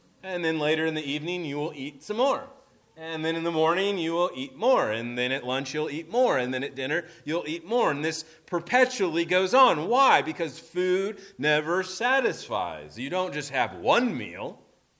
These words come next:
No, you have multiple meals. And you've had multiple meals. And you will continue if you want to keep living, right? Jesus here is saying this spiritually, that he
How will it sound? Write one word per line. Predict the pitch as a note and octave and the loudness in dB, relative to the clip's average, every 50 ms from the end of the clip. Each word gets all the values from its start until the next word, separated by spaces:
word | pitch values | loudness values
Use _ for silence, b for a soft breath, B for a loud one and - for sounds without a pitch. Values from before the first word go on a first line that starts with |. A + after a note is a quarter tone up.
| _ _ _ _ _ _ _ _ _ _ _ _ _ _ _ _ - | _ _ _ _ _ _ _ _ _ _ _ _ _ _ _ _ -10
No, | F4 G4+ G#4+ F4+ - - - | -6 -4 -4 -4 -4 -8 -12
you | F#2+ A#2+ D3+ | -12 -10 -8
have | E3 F#3 G#3 G#3+ A3+ | -6 -4 -6 -4 -6
multiple | A#3 B3 C#4+ D4 D4 D4 - F4 B3+ G#3 D3+ | -4 -2 0 0 0 0 -2 -4 -2 -2 -2
meals. | A2 G2+ F2 C#2 - - - _ _ _ _ _ _ _ _ _ _ _ _ _ _ _ _ _ _ _ _ _ _ _ _ - | -2 -4 -8 -12 -16 -20 -20 _ _ _ _ _ _ _ _ _ _ _ _ _ _ _ _ _ _ _ _ _ _ _ _ -8
And | G3+ G#3 A3 | -6 -4 -2
you've | A#3 A3+ F3 | -4 -4 -2
had | E3 F#3+ A3+ B3+ C4+ C4+ B3 | 2 4 6 8 8 6 6
multiple | A3+ F#3 D#3 - - A2 G2+ G2 | 4 0 0 0 -2 -10 -12 -12
meals. | F#2 F2 D#2+ C#2+ - - - | -12 -12 -16 -18 -20 -18 -14
And | F3+ F#3 G3+ | -12 -8 -4
you | A3+ A#3 | 0 2
will | A#3 A3+ | 2 2
continue | A3+ A3+ A3+ G#3+ G3+ G#3+ A3+ B3+ C#4+ C4+ G3+ D3+ - B B B | 0 -2 -6 -6 -6 -4 -2 -2 -2 0 -2 -4 -4 B B B
if | B G#3+ A#3 G3 G#3 | B -2 -2 0 0
you | A3 | 2
want | G#3+ G3 F#3 E3 | 4 4 4 4
to | D3 | 2
keep | - F3+ D#3 C3 - | -2 -4 -8 -8 -6
living, | A#2 C3+ F#3 C4 D4 B3 F3+ G#3 A#3+ G#3 | -2 2 4 4 4 4 0 -4 -4 0
right? | C3+ A#2+ B2+ F3+ C4 E4 D#4 - - _ _ _ _ _ _ _ _ _ _ _ _ _ _ _ _ _ _ _ _ _ _ _ _ _ _ B B B B | 2 4 4 2 0 -4 -10 -16 -20 _ _ _ _ _ _ _ _ _ _ _ _ _ _ _ _ _ _ _ _ _ _ _ _ _ _ B B B B
Jesus | F3 D3 E3+ A#3 C4 C#4 A#3+ A#3 A3+ G#3+ - | -10 -4 0 0 2 2 4 2 2 2 2
here | G#3 G3+ F#3+ F#3+ | 0 2 2 2
is | F#3 E3 - - | 2 2 2 2
saying | - G#3+ A3+ A#3+ A#3+ A3 F#3+ | 4 4 4 6 4 4 2
this | E3+ D#3+ - - | 0 0 -2 -2
spiritually, | - - G#3 A3+ B3+ C4+ C4+ B3+ C4 - F3+ D#3 D#3 D#3 D#3 | -4 -2 0 2 4 6 6 4 2 0 -6 -6 -4 -4 -2
that | F3 E3+ D#3+ D#3 | -2 -2 -4 -4
he | F3+ G#3 A#3+ B3+ A#3+ G#3 A#2 B | -6 -6 -4 -4 -4 -4 -6 B